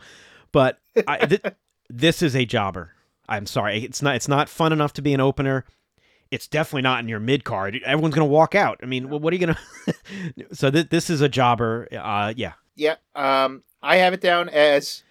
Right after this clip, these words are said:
Speaker 2: I agree. It deserves to be a nine A M house show on the B Loop, so you're not even getting the top guys on this one.
Speaker 1: <laughs>
Speaker 2: This is when, this is back in the eighties when you were getting shows headlined by The Barber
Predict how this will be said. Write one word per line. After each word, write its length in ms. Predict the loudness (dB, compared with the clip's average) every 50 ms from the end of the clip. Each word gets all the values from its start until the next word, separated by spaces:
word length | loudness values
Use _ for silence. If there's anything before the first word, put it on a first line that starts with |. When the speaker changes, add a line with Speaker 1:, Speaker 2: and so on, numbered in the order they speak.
| _ _ _ _ _
Speaker 2:
I 100 | 4 4
agree. 360 | 4 6 4 2 2 0 -2 -8 _ _ _ _ _ 4
It 300 | 4 4 4 4 _ -10
deserves 280 | -8 -6 -6 -6 -6
to 40 | -4
be 100 | 0 0
a 80 | 0 2
nine 280 | 2 0 0 0 0
A 140 | 0 0 0
M 100 | -2 -2
house 240 | 0 0 0 0 2
show 320 | 2 2 2 2 2 0 -4
on 160 | -6 -6 -6
the 60 | -6
B 260 | -6 -4 -2 0 0 0
Loop, 340 | -2 -4 -6 -8 -8 -10
so 100 | -8 -4
you're 120 | -2 0 2
not 100 | 2 2
even 140 | 2 2 2
getting 260 | 0 0 0 -4 -10
the 60 | -12
top 320 | -4 0 0 0 0 2
guys 260 | 0 2 2 2 2 2
on 160 | 2 2 2
this 200 | 2 0 0 -2
one. 200 | -2 -4 -4 -4 -4
Speaker 1:
<laughs> 40 | -6 -6 -6 _ -8 -8 -8 _ _ -18 -18 _ _ _ _ _ _ _
Speaker 2:
This 180 | 0 2 2 2
is 100 | 2 2
when, 220 | 2 2 2 2
this 180 | 0 -2 -2 -2
is 120 | -4 0
back 220 | 4 4 4 4 2
in 40 | 2
the 100 | 2 2
eighties 320 | 4 4 2 -2 -2 -4
when 120 | -6 -6
you 100 | -2 0
were 100 | 0 0 2
getting 280 | 0 -2 -2 -4 -6
shows 320 | -4 0 0 2 2 0 0
headlined 460 | -4 -4 -2 -2 -2 -4 -4 -4 -2
by 140 | -2 -2 -2
The 80 | -2
Barber 500 | -2 2 4 6 6 6 4 2 -2 -2